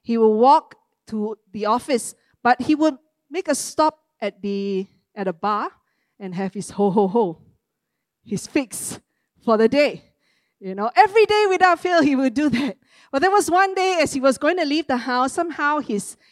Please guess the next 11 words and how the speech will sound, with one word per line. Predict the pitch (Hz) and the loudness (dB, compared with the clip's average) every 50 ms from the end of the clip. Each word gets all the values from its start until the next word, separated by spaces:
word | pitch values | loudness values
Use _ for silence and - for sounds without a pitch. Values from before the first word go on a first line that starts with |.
| _ _ _ | _ _ _
his, | - 214 208 - - 226 | -8 -8 -8 -6 -6 -4
uh, | 214 202 208 208 202 196 202 196 | -4 -2 -2 -2 -2 -4 -4 -4
I | - 226 | -6 -8
think | 240 - 302 311 269 | -8 -8 -10 -8 -8
a | 226 | -10
five-year-old | - _ - 262 269 277 262 285 285 277 285 294 285 277 | -12 _ -6 -4 -4 -4 -4 -4 -2 -2 0 -2 -2 -6
son | - - 302 330 392 - _ _ _ _ _ _ _ | -6 -8 -8 -8 -8 -10 _ _ _ _ _ _ _
came | - 330 359 349 349 | -4 -2 -2 0 0
down | 339 330 339 339 339 339 339 330 294 | 2 2 4 4 2 2 2 0 -2
and | 247 226 | -4 -4
somehow | - - 311 349 302 320 311 302 294 302 302 302 302 | -4 -4 -6 -6 -4 -4 -4 -2 0 0 0 -2 -4